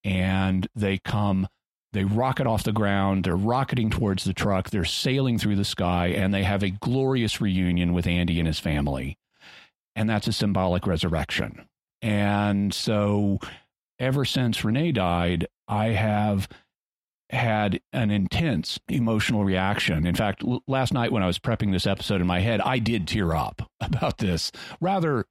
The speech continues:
rather significantly, to put it mildly. But I, it, it, this will, this kind of situation is so beautiful to me in its sadness and its joy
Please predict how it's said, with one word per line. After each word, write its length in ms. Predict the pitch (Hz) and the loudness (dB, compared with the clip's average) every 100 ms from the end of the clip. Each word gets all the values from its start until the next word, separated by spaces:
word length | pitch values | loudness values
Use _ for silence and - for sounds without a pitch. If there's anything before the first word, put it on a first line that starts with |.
| - | -4
rather 320 | 247 214 131 | 0 2 0
significantly, 1040 | - 117 143 131 110 98 80 87 67 58 - - - - - | 0 0 0 0 0 0 0 0 0 -4 -10 -18 -18 -18 -6
to 100 | 123 | -4
put 180 | 117 101 | 0 0
it 100 | 95 | 2
mildly. 580 | 87 78 73 69 - - | 0 0 -2 -4 -6 -4
But 300 | 107 104 - _ | 0 0 -2 _
I, 520 | 107 110 113 110 110 - | -2 0 2 0 -2 -4
it, 180 | 123 - | -6 -6
it, 200 | - 139 | -6 -2
this 220 | 110 113 | -2 0
will, 160 | - - | -2 -2
this 200 | 117 110 | -2 -2
kind 340 | - 135 135 131 | 0 0 0 0
of 180 | 104 - - - - _ - | 0 -4 -12 -20 -20 _ -6
situation 720 | 123 104 117 131 165 113 98 | -4 -2 0 0 0 0 2
is 140 | 98 | 0
so 560 | - - 127 123 113 113 - | -2 0 2 2 0 -2 -6
beautiful 500 | - 123 165 123 104 | -2 0 0 0 -2
to 120 | 85 92 | 0 0
me 220 | 85 90 | 2 2
in 80 | 95 | 0
its 180 | - | -2
sadness 680 | - 107 107 113 110 104 - | -4 0 0 0 0 0 0
and 160 | - 98 | 0 0
its 180 | - 117 | -2 -2
joy 720 | 107 127 139 80 65 65 | 0 0 0 0 -2 -4